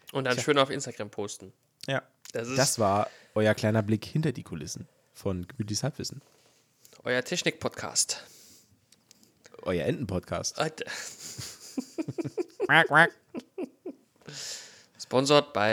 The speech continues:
Speaker 1: äh, Lustiges Taschenbuch. Mir ist ni-, nix Besseres eingefallen grad.
Speaker 2: Ich wollt, ich wollt noch was erzählen. Mir ist, mir ist die Woche noch irgendwas passiert. Warte, kurz, lass mich kurz überlegen.
Speaker 1: Ja, ich lass dich überlegen.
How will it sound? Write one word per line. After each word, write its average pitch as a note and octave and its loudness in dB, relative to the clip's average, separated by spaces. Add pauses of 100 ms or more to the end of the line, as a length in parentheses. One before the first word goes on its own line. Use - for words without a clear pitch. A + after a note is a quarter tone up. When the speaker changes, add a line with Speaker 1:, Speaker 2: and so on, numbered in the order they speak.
(140)
Speaker 1:
äh, G2 -2
Lustiges A2+ -6
Taschenbuch. - -6 (1500)
Mir B2+ -6
ist - -6
ni-, B2 0
nix B2+ -4
Besseres A#2+ 2
eingefallen G#2+ -4
grad. - -10
Speaker 2:
Ich - -6
wollt, C#3+ 4
ich B2+ 0
wollt C3+ 6
noch D3+ 6
was G#2+ 2
erzählen. F#2 -2
Mir B2 2
ist, - -2
mir C3+ -4
ist C3+ -4
die B2+ -6
Woche C#3+ -4
noch C#3 -6
irgendwas G#2 -8
passiert. A2+ -6
Warte, B2 -2
kurz, - -8
lass C3+ -4
mich B2 -8
kurz C#3 -6
überlegen. A#2+ -4
Speaker 1:
Ja, A2 0
ich - -4
lass A#2 -2
dich A#2+ -8
überlegen. A2 -4